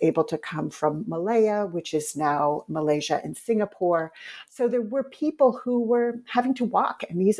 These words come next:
this is not, these are not short distances, and they are incredibly dangerous terrain. All of these were in the middle of what were called at the time civil wars.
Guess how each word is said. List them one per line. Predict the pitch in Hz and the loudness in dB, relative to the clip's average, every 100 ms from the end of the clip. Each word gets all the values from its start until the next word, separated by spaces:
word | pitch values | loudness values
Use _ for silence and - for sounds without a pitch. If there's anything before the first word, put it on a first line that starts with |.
| - | 2
this | 208 214 | 0 0
is | 208 196 | -2 0
not, | 196 190 - _ _ | 2 0 -2 _ _
these | 208 190 | 0 2
are | 170 | 2
not | 151 - | 0 -4
short | - - | -6 -6
distances, | - - 185 185 226 226 - | -6 -4 -2 4 6 6 4
and | 165 | -2
they | 160 | 2
are | 151 - - | 2 0 2
incredibly | 202 - - 214 196 160 160 147 | 2 2 -2 0 2 0 0 0
dangerous | 156 139 135 - | 0 0 -4 -2
terrain. | 151 131 117 - | 0 0 0 -2
All | 185 208 | 0 0
of | 214 180 | 0 -2
these | 185 170 - | -2 -2 0
were | 160 | 0
in | 156 | 0
the | 156 | -2
middle | 160 156 147 | 0 2 2
of | - - - - | 0 -18 -6 0
what | - | 2
were | 170 | 2
called | - 170 160 | 0 2 2
at | 151 | 2
the | 170 | -4
time | 160 156 | -4 -4
civil | 151 175 175 190 | -2 -2 0 0
wars. | 214 220 | 2 0